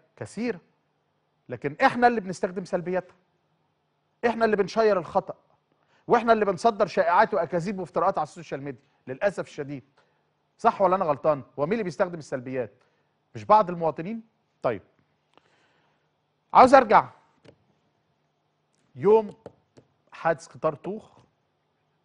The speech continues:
ونتمنى إن ده يكون آخر الحوادث إن شاء الله. عاوز أوريكم فيديو.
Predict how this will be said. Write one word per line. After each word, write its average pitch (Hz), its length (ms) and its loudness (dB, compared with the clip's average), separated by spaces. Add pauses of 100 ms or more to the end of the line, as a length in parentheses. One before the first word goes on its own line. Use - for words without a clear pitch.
(360)
ونتمنى 170 500 -2
إن 156 140 -4
ده 165 100 2
يكون 170 320 -4
آخر 156 240 -6
الحوادث 143 400 -2
إن 117 60 -14
شاء 143 160 -8
الله. 147 240 -4 (1000)
عاوز 196 260 0
أوريكم 165 320 -2
فيديو. 139 340 -12